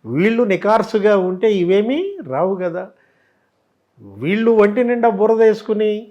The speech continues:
ఆ, మా బురద మీరు కడగద్దంటే ఎట్లా? ఇప్పుడు రాజకీయ దురుద్దేశంతో కూడిందో, కక్ష సాధింపో అనే విమర్శలు ఏంటంటే పేపర్ మీద పెట్టడానికి బాగుంటాయి, లేకపోతే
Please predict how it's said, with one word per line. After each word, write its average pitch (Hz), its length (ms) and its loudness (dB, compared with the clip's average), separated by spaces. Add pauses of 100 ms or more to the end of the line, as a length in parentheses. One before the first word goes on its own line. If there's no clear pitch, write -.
(280)
ఆ, 233 160 -4 (280)
మా 185 140 2
బురద 208 280 2
మీరు 208 240 4
కడగద్దంటే 202 760 0
ఎట్లా? 214 380 -6 (120)
ఇప్పుడు 143 640 -6 (400)
రాజకీయ 226 520 0
దురుద్దేశంతో 202 800 0
కూడిందో, 180 720 -4 (400)
కక్ష 165 240 -4
సాధింపో 214 880 0 (280)
అనే 220 220 0
విమర్శలు 240 600 0
ఏంటంటే 220 460 -2
పేపర్ 214 400 0
మీద 240 180 0
పెట్టడానికి 208 640 -4
బాగుంటాయి, 190 640 -2 (600)
లేకపోతే 214 960 0